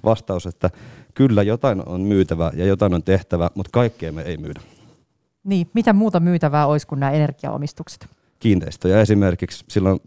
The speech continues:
Speaker 1: kun mä olin, tota, kiint-, ö, konsernin elinvoimajaoston puheenjohtajana vielä ennen kuin Mikseille menin töihin, niin, niin, niin ka-, lä-, la-, laitettiin liikkeelle semmoinen työ, joka nyt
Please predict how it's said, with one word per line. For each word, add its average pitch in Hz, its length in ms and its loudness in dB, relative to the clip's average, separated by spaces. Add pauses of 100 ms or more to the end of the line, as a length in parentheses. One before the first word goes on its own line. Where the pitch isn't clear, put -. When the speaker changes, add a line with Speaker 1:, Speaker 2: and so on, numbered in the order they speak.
(120)
Speaker 1:
kun 95 100 -4
mä 98 60 4
olin, 95 160 2
tota, 95 320 0
kiint-, 101 380 -2
ö, 95 220 4
konsernin 98 360 -2
elinvoimajaoston 85 640 -2
puheenjohtajana 80 680 -2
vielä 82 240 -2
ennen 82 160 -2
kuin 82 100 -8
Mikseille 80 360 -4
menin 80 240 -4
töihin, 80 320 -2
niin, 80 180 -2 (520)
niin, 82 260 0
niin 82 240 0 (180)
ka-, - 140 -2 (260)
lä-, 95 200 2 (160)
la-, 95 160 0
laitettiin 95 360 0
liikkeelle 104 360 2
semmoinen 87 360 0 (400)
työ, 85 240 0 (120)
joka 85 260 -4
nyt 87 220 -4